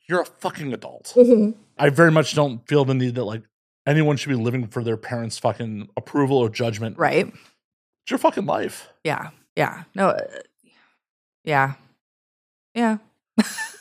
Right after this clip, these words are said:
Speaker 1: Oh, yeah. No, we're drunk dialing them
Speaker 2: Yeah.
Speaker 1: tonight. We are drunk dialing your parents tonight.
Speaker 2: Hello? <laughs>
Speaker 1: You better lock your phone now. Otherwise, we're drunk dialing your parents at the end of this show. Be like,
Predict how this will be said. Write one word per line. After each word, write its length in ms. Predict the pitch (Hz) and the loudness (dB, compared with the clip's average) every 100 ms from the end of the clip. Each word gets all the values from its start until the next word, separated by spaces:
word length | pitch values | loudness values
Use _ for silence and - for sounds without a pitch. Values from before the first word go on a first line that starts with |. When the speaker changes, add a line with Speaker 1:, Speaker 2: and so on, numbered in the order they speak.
| - | 4
Speaker 1:
Oh, 100 | 233 | 8
yeah. 160 | 254 151 | 8 4
No, 100 | 208 | 2
we're 120 | 202 | 4
drunk 240 | 208 254 | 4 2
dialing 280 | 185 127 127 | 4 4 2
them 100 | 113 | 0
Speaker 2:
Yeah. 120 | 254 | 0
Speaker 1:
tonight. 200 | 120 113 - _ | 0 -2 -14 _
We 140 | 170 220 | 2 4
are 80 | |
drunk 300 | 170 175 196 | 6 6 4
dialing 300 | 180 165 156 147 | 6 6 6 2
your 100 | 139 | 2
parents 300 | 151 135 - | 2 0 -2
tonight. 340 | 104 95 - _ | -8 -8 -14 _
Speaker 2:
Hello? 480 | 233 226 226 262 285 294 | -6 -4 -2 0 2 2
<laughs> 360 | - - - 254 - - - | -2 -2 0 0 -4 -18 -16
Speaker 1:
You 80 | 170 | 2
better 220 | 214 202 | 4 6
lock 260 | 160 175 220 | 6 4 2
your 100 | 196 | 4
phone 240 | 190 185 | 4 6
now. 240 | 175 160 120 | 6 6 4
Otherwise, 320 | 139 151 143 | 6 6 6
we're 200 | 147 156 | 8 6
drunk 260 | 127 151 151 | 6 2 4
dialing 260 | 165 151 147 | 6 6 4
your 80 | |
parents 280 | 139 160 139 | 4 4 4
at 80 | 135 | 0
the 80 | 135 | 0
end 80 | 127 | 0
of 60 | |
this 120 | 123 120 | -2 0
show. 260 | 156 120 | 2 2
Be 100 | 98 127 | 0 -4
like, 140 | 120 | -6